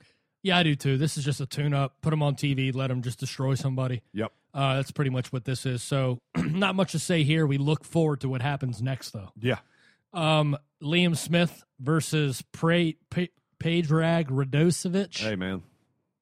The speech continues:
Speaker 2: Line him up and set him up and knock him down for the Smith brother here.
Speaker 1: This guy's, like,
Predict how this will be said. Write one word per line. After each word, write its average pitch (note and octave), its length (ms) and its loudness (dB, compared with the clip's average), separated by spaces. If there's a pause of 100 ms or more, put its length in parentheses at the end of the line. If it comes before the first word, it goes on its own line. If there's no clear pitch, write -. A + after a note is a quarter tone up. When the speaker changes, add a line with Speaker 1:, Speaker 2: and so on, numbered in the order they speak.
(140)
Speaker 2:
Line B2+ 300 -2
him C3+ 100 0
up C#3 160 -2
and A#2+ 160 -10
set D3+ 220 -2
him D3 100 0
up D3 140 0
and C3+ 100 -2
knock C#3 200 0
him C3 100 -4
down C#3 240 -2
for C3 120 -6
the B2 60 -4
Smith C3 300 -4
brother A2+ 280 -4
here. B2 220 -6 (220)
Speaker 1:
This C3 120 -8
guy's, D#3 320 2
like, C#3 280 -2